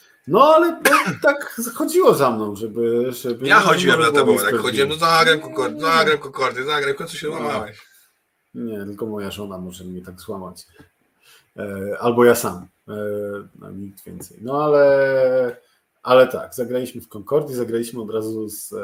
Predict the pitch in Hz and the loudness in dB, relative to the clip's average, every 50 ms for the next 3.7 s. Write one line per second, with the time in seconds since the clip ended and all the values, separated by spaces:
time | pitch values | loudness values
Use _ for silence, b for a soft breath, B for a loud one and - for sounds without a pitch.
0 | 101 101 101 104 104 101 - - - - - - 104 98 92 90 90 90 92 92 | -10 -10 -10 -12 -12 -12 -14 -14 -16 -16 -16 -14 -14 -14 -14 -14 -14 -14 -14 -14
1 | 92 92 90 90 95 95 - - - 127 127 131 - 160 165 165 170 - _ _ | -14 -16 -18 -20 -20 _ -14 -8 -6 -6 -6 -6 -6 -6 -6 -6 -6 -10 _ _
2 | _ _ _ _ _ _ _ _ _ 104 104 104 104 104 104 104 107 110 107 - | _ _ _ _ _ _ _ _ _ -16 -14 -12 -12 -10 -10 -8 -10 -10 -4 -2
3 | 165 175 - - - - - - 156 190 226 240 b | 0 0 2 0 -2 -4 -8 -8 -8 -6 -6 -8 b